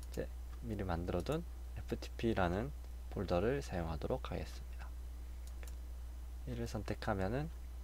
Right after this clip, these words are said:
제 안에 만약에 코드가 있을 경우 가져오게 되는데요. 파일을 열어서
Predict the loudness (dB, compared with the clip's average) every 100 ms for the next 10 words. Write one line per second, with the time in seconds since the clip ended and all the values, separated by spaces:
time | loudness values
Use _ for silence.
0 | -6 -2 0 4 4 2 0 0 2 2
1 | 2 2 4 6 6 6 4 4 2 4
2 | 2 0 -6 -2 2 4 4 4 2 4
3 | 4 6 6 4 0 -6 -6 -6 -6 -6
4 | -6 -6 -6 -4 -6 -6 -6 -6 -6 -6
5 | -6 -2 0 2 4 6 8 8 8 6